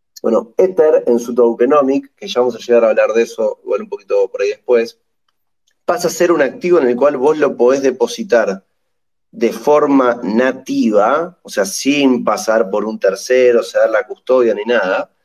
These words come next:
y te rinde, en principio, un seis por ciento anual en Ether.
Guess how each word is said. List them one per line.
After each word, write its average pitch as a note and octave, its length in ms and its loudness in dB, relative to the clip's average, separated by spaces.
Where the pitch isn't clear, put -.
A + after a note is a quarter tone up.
y - 140 -10
te A#2 140 2
rinde, F#3 840 2
en A#2 220 0
principio, A#2 680 0
un C#3+ 180 2
seis D#3+ 360 -2
por A#2+ 200 -4
ciento C#3 360 -2
anual A#2 300 0
en G2+ 140 -2
Ether. G#2 380 -2